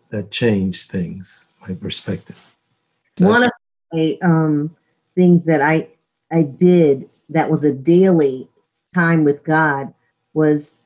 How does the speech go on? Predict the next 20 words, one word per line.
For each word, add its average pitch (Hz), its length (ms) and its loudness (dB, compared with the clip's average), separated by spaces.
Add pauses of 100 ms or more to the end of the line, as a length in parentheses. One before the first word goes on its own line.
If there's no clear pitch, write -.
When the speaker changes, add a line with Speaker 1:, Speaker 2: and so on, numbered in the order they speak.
(280)
Speaker 2:
me 170 240 2
praying 170 440 0
for 147 320 -4
my 135 180 -10
son. 135 460 -8 (440)
For 160 80 0
his, 165 240 -2 (100)
the 151 120 -8
first 185 340 -4
five 160 280 -4
years 143 320 -2 (320)
of 151 100 -4
his 156 200 -2
life, 139 320 -4
I 156 120 -4
prayed 170 400 -2
that 143 140 -4
God 151 260 -4
would 147 120 -6
just 143 280 -14